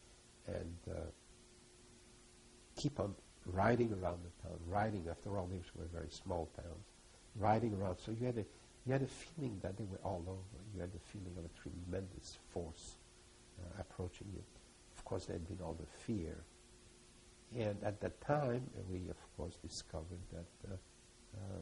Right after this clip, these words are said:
this was, you know, first part of the occupation, but there was nothing,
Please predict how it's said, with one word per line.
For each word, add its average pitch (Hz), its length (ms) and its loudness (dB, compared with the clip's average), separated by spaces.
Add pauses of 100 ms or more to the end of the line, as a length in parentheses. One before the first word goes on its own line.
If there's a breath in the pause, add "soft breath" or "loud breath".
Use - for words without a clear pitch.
(120)
this 95 240 -2
was, - 420 -4
you 95 60 -4
know, 85 100 -4 (240)
first - 300 -2 (640)
part 85 240 4
of 80 80 0 (100)
the 87 260 -4
occupation, 95 600 0 (120)
but 92 100 -2
there 95 100 0
was 90 180 2
nothing, 92 300 2